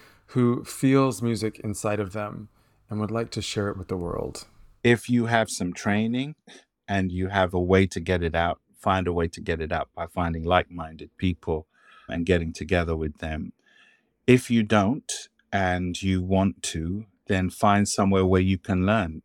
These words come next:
Speaker 2: You can start with a teacher, you know, it could be a community of listeners, and see what it leads to. Talk to people, get involved, and just try and learn some things. Find an instrument that,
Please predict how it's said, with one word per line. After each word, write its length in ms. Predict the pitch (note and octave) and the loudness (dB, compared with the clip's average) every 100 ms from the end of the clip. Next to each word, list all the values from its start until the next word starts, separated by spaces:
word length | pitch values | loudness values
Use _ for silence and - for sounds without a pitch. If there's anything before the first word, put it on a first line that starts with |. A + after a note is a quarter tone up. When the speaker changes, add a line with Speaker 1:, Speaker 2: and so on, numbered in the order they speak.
| _ | _
Speaker 2:
You 140 | F#2+ | -12
can 220 | - F2 | -6 -4
start 360 | F2 - F#2 F2 | -2 4 4 4
with 140 | F#2 | -2
a 80 | F2 | -6
teacher, 640 | - G#2 G2+ - G#2+ G#2 - _ _ _ _ _ - | -2 0 0 0 2 2 -2 _ _ _ _ _ -4
you 200 | F2+ F2+ | 0 2
know, 380 | F2 F2 F2 - - | 0 0 -4 -10 0
it 160 | G#2 - | 0 2
could 300 | A2+ F#2+ - | 0 2 4
be 140 | G2 | 6
a 80 | F#2+ | 6
community 640 | - F#2+ G#2 A#2 G2+ G2+ | 6 6 8 6 2 2
of 140 | F#2 F#2 | 2 2
listeners, 680 | B2 - E2+ D#2 D2+ - _ _ _ _ _ _ | 0 -2 -4 -6 -10 -14 _ _ _ _ _ _
and 380 | F#2+ F#2 F#2 E2+ - _ - | -2 0 -2 -4 -14 _ -12
see 760 | - - - - - C3 A#2+ - | -8 -6 -4 -2 2 4 4 0
what 280 | G2+ A2 A2 | 0 2 2
it 140 | G#2+ | 0
leads 400 | A2+ B2 A2+ - | 0 0 0 -6
to. 320 | - E2+ D#2 - _ | -10 -12 -12 -16 _
Talk 300 | - B2 G2+ | 4 4 4
to 120 | - | -4
people, 580 | F2+ F#2 F2+ - E2+ D#2+ _ _ _ _ | -4 -4 -4 -4 -6 -6 _ _ _ _
get 200 | C#3 C3 | 4 6
involved, 720 | A#2+ A2+ B2 G2+ E2 - - _ _ - | 6 8 8 6 2 -10 -20 _ _ -4
and 240 | G2 G2+ | -2 2
just 240 | B2+ B2 | 2 0
try 400 | - - A#2 G#2+ - | -2 2 4 4 2
and 200 | G2+ G2+ | -2 -2
learn 280 | A2+ C#3 C#3 | -2 -6 -8
some 180 | - F2+ | -10 -8
things. 260 | F#2 E2 | -10 -10
Find 320 | - A#2+ A#2 A2+ | 0 4 6 4
an 120 | A#2 | 2
instrument 560 | B2 - G2 F2 - | 2 -2 -6 -8 -10
that, 200 | F#2+ E2 | -10 -10